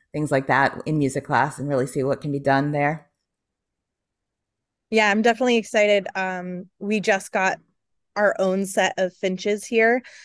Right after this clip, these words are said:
Speaker 2: and last year I used it for a composition project, um, for A B A form. Students had to, you know, have the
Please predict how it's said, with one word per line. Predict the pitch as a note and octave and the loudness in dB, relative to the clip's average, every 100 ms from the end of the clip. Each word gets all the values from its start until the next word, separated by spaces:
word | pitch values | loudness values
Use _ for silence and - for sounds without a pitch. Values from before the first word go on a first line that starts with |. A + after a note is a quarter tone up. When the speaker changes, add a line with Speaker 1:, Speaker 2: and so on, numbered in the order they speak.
| _ | _
Speaker 2:
and | F#3+ G3 | -2 0
last | F#3 F#3+ - | 0 0 2
year | G3 | 4
I | G3 | 4
used | F#3 F#3 F3 F#3+ | 2 -4 -2 0
it | F#3 - | 0 -2
for | - G3+ F3+ | -6 -2 -2
a | |
composition | F3+ F3+ F3 F3+ E3+ G3+ G3 | -4 -8 -8 -2 -2 -2 -6
project, | G3+ G3 G3 G#3 G#3 _ - | -2 0 2 0 0 _ -10
um, | F3+ E3+ F3 | -8 -6 -8
for | - F3 | -4 -4
A | F3 F3+ | -2 -2
B | F#3 | 0
A | F3 | 0
form. | F#3 G3 F#3 F#3 | 0 2 2 2
Students | F#3+ - F3 E3+ | -2 -8 -8 -8
had | - E3 | -12 -6
to, | F3 E3 E3 _ _ _ _ _ | -4 -4 -6 _ _ _ _ _
you | F#3+ | -2
know, | E3+ E3 - | 0 -2 -4
have | - F#3 E3+ | -2 -2 0
the | F3 F3 D#3+ E3 | 2 2 2 -2